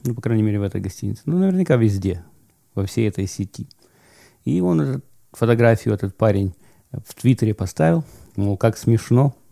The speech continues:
видеть сегодня вот такую заставку Windows девяносто восемь. Вот. Ну, я, соответственно, это посмотрел. Оно, конечно, смешно, но, с другой стороны,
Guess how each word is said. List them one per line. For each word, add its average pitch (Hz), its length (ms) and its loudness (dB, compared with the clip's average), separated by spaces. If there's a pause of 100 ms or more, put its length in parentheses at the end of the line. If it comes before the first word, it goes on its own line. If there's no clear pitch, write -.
(120)
видеть 110 360 2
сегодня 120 540 0 (360)
вот 107 120 -6
такую 104 300 0
заставку 95 540 -2
Windows 104 220 2
девяносто 98 380 -2
восемь. 98 300 -4 (1800)
Вот. 117 500 -6
Ну, 139 140 0
я, 175 200 2
соответственно, 135 460 -2
это 120 120 0
посмотрел. 139 460 -2
Оно, 135 140 -2
конечно, - 260 -4
смешно, 170 480 0 (440)
но, 123 160 2
с 117 60 0
другой 139 320 0
стороны, 131 460 0